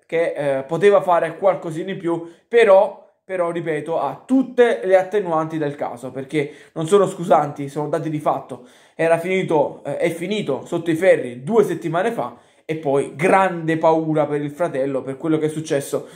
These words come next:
durante il venerdì. Quindi sicuramente bocciato sì, ma andiamoci con calma, perché è,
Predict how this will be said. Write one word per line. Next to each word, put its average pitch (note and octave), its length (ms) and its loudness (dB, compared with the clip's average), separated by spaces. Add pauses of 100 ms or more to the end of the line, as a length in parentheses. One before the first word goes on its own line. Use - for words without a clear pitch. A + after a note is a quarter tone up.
(120)
durante E3 460 2
il D#3 200 2
venerdì. C3+ 460 -6
Quindi D#3 240 -8
sicuramente E3+ 1000 -2
bocciato G3+ 680 4
sì, E3 520 -6 (340)
ma D#3 100 -8
andiamoci D#3+ 420 0
con F3 140 2
calma, D3+ 360 2
perché C#3 520 -2
è, D3 260 -6